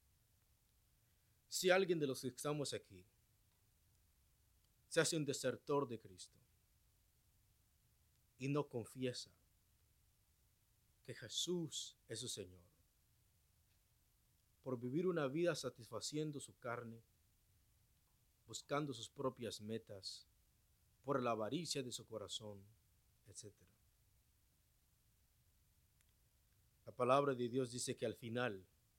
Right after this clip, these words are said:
todos, ricos, pobres, ateos, agnósticos,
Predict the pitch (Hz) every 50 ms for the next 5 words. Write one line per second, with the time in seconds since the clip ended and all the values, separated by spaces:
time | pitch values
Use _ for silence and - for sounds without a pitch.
0 | _ _ _ _ _ _ _ _ _ _ - - 135 135 - - - - - -
1 | - - - _ _ _ _ _ _ _ _ _ _ _ _ - 117 123 143 135
2 | - - - - - - - - - _ _ _ _ _ _ _ _ _ _ _
3 | _ _ _ _ - 131 135 120 113 98 - - - - - - - _ _ _
4 | _ _ _ _ _ - 120 104 - - 139 139 127 107 - - - - - -
5 | - _ _ _ _ _ _ _ _ _ - 104 104 - - 117 135 135 - -
6 | - 110 - - - - - - -